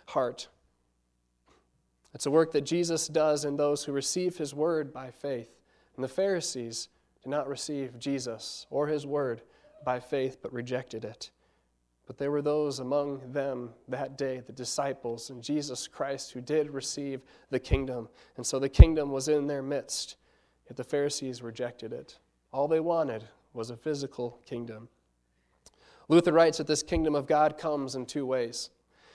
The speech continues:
It comes here in time through word and through faith, what we've just been talking about. But it comes in a second way in eternity,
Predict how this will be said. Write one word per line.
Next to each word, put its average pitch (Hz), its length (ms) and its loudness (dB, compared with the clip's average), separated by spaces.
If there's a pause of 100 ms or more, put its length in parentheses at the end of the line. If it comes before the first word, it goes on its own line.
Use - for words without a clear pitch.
It 143 140 0
comes 175 260 6
here 185 360 6
in 151 140 6
time 175 480 2
through 190 320 2
word 175 340 6
and 156 140 0
through 175 220 4
faith, 160 360 0
what 147 100 0
we've 139 180 -4
just - 380 0
been 156 200 4 (220)
talking 147 440 0
about. 123 420 -4 (400)
But 151 100 6
it 156 120 2
comes 180 340 4
in 156 100 2
a 156 60 2
second 170 400 0
way 143 320 0
in 143 80 2
eternity, 139 640 -4